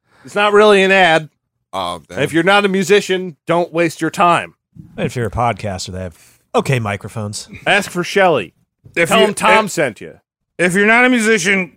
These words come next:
Speaker 4: go to McDonald's and ask for the Sweetwater.
Speaker 1: If you're a podcaster, stop it. You don't need to.
Speaker 3: What are you doing with your life?
Speaker 1: Yeah, stop. We're, we're,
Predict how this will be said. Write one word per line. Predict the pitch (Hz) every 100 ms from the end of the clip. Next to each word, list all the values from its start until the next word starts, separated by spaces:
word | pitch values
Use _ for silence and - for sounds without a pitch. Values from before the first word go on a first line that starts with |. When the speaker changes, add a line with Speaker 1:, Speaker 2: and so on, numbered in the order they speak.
| 147
Speaker 4:
go | 190 220 220 208 - -
to | 202 214 220 220 226 196
McDonald's | 196 180 185 175 175 160
and | -
ask | 160 160 -
for | 160 147
the | 117
Sweetwater. | - 226 226 127 113 95 90 - - _ _ - _ _ - - _ _ -
Speaker 1:
If | 135
you're | 196 208
a |
podcaster, | - 208 220 220 233 202 226 226
stop | - 220 214 120
it. | - _ _ _ _
You | 160
don't | 208 202
need | 214 233 165 110
to. | 110 82 _ _ _ _
Speaker 3:
What | 170
are | 170
you |
doing | 135 139 95
with | 90
your | 92 98
life? | 90 90 - - _ _ -
Speaker 1:
Yeah, | 190 156 95
stop. | - 214 151 - _ _ _ _
We're, | 143 180
we're, | 156